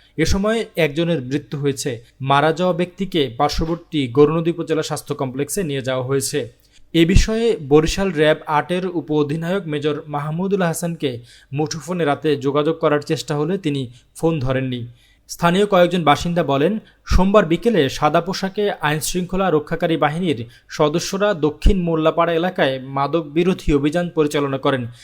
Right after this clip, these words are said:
এ সময় আইনশৃঙ্খলা রক্ষাকারী বাহিনীর সদস্যদের উপর দুর্বৃত্তরা হামলা চালায়। আত্মরক্ষার্থে আইনশৃঙ্খলা রক্ষাকারী বাহিনীর সদস্যরাও গুলি চালান।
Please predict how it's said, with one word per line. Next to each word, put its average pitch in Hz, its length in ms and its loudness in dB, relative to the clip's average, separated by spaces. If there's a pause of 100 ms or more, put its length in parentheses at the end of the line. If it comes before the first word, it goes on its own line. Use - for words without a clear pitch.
(160)
এ 156 100 2
সময় 214 320 0 (300)
আইনশৃঙ্খলা 170 600 0
রক্ষাকারী 175 440 2
বাহিনীর 170 420 0
সদস্যদের 160 460 -2
উপর 180 280 -4
দুর্বৃত্তরা 147 680 0 (300)
হামলা 147 320 -2
চালায়। 123 360 -6 (540)
আত্মরক্ষার্থে 196 800 2 (180)
আইনশৃঙ্খলা 175 600 -2
রক্ষাকারী 160 460 0
বাহিনীর 160 420 -2
সদস্যরাও 175 560 0
গুলি 147 240 0
চালান। 139 300 -2